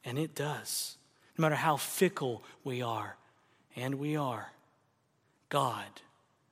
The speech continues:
will not let us go. That is good news for this sinner. Let's pray. Father, we thank you for your Son,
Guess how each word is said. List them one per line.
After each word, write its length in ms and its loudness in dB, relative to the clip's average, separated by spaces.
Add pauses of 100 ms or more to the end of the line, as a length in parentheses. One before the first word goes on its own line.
(140)
will 280 0
not 420 -10 (480)
let 480 -8 (540)
us 580 -6 (400)
go. 320 -14 (1040)
That 260 0
is 380 -2 (600)
good 280 2
news 760 -4 (720)
for 160 -6
this 200 -8
sinner. 540 -2 (880)
Let's 200 -4
pray. 240 -12 (1800)
Father, 360 0
we 140 -2
thank 340 -2
you 80 -4
for 240 -6
your 160 -6
Son, 540 0